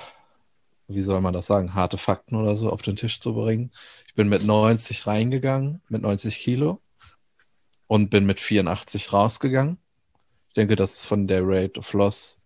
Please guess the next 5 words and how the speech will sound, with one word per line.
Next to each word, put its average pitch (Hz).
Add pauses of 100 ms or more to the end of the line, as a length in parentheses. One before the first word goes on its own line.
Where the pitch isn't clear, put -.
(540)
gut. 180 (760)
Es 104
ist 95
äußerst 113
aggressiv, 123